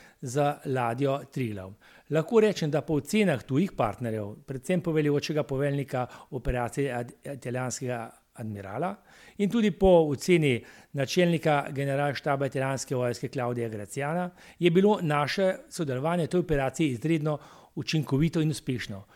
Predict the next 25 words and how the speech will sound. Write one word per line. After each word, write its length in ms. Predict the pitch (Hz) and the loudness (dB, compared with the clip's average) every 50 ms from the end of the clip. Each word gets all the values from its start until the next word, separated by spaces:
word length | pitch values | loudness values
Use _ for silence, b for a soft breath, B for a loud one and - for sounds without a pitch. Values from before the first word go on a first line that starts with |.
| b b b - | b b b 0
Kljub 120 | - 269 - - | 0 0 0 2
naši 460 | 185 170 160 160 147 - - 208 202 | 2 4 4 4 2 0 0 0 0
majhnosti 600 | 175 151 147 160 180 175 147 180 180 180 - 160 | 0 2 0 0 0 0 2 0 0 0 0 -2
naše 320 | 143 131 123 117 - - 160 | -2 0 -2 -4 -2 -2 0
ladje, 520 | 131 123 131 131 139 175 175 156 139 139 | 0 2 0 0 0 0 0 0 -2 -8
kajti 340 | - - 151 156 147 - 151 | -6 -2 -2 -2 0 -2 -6
težko 380 | - 143 127 - - 220 196 143 | -4 -4 -8 -4 0 2 2 2
našo 360 | 123 123 127 123 117 - 170 | 2 0 -4 -4 -4 -2 -2
ladjo 340 | 143 139 143 139 131 117 107 | 0 0 0 0 -2 -2 -4
dolžine 360 | 120 117 113 143 165 156 131 | -6 -6 -4 -2 -2 -2 -2
petinpetdeset 720 | - 113 110 - 143 127 - 165 151 147 139 - 151 123 | -2 -4 -6 -4 -6 -6 -4 -4 -4 -4 -6 -8 -8 -8
metrov 320 | 135 120 120 117 160 160 147 B B B B B | -8 -8 -8 -6 -6 -6 -6 B B B B B
primerjamo 520 | 135 135 135 139 139 143 147 156 156 143 | -4 -2 0 0 0 0 0 0 0 0
z 160 | 120 139 135 | 0 -2 -2
fregato, 500 | - - 120 110 117 135 147 - - 147 | -2 -4 -8 -4 -2 -2 -4 -2 -6 -8
ki 120 | - - 139 | -4 0 0
je 80 | 139 | 0
v 40 | 123 | 0
povprečju 440 | 117 120 110 143 147 143 - - 127 | -2 -6 -6 -6 -6 -6 -4 -6 -4
dolga 220 | 123 120 120 131 | -4 -4 -4 -6
okrog 260 | 123 - 127 113 - B B B B B | -8 -8 -10 -12 -12 B B B B B
sto 200 | - - 151 143 | -12 -4 -4 -4
trideset, 520 | 147 - 139 135 127 131 - 117 - - _ | -2 0 -2 -2 -2 -2 -6 -10 -10 -10 _
eh, 500 | - - - - - _ - 110 107 101 | -20 -20 -20 -20 -20 _ -12 -10 -8 -6
metrov, 460 | 107 104 101 98 - 170 190 202 | -6 -8 -8 -8 -4 -4 -4 -4